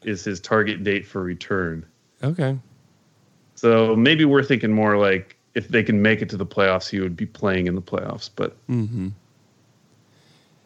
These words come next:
Speaker 1: um, okay, Gorgui Dieng, Gorgui Dieng and a first for Dennis Schroeder. Zach Lowe said that the Minnesota Timberwolves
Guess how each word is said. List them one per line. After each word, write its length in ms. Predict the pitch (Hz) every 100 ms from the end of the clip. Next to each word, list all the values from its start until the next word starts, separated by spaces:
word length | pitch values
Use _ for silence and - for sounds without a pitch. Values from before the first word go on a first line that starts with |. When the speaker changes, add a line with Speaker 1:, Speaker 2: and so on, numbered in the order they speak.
| -
Speaker 1:
um, 560 | 110 101 101 98 92 - - - _ _ _ -
okay, 380 | 156 165 107 95
Gorgui 300 | - 202 220
Dieng, 380 | 196 180 170 160 - -
Gorgui 760 | 127 247 370 415 392 370 330 196
Dieng 680 | 185 208 175 147 139 143 147 - -
and 100 | 120
a 40 |
first 440 | 131 120 110 110 -
for 80 |
Dennis 260 | 107 110 123
Schroeder. 580 | - 110 95 92 90 95 _ _ _ _
Zach 300 | - 127 -
Lowe 480 | 156 147 143 143 143
said 320 | 139 - 107
that 240 | 101 98 104
the 80 | 101
Minnesota 800 | 90 87 87 87 117 190 175 165
Timberwolves 760 | 107 101 98 98 98 95 -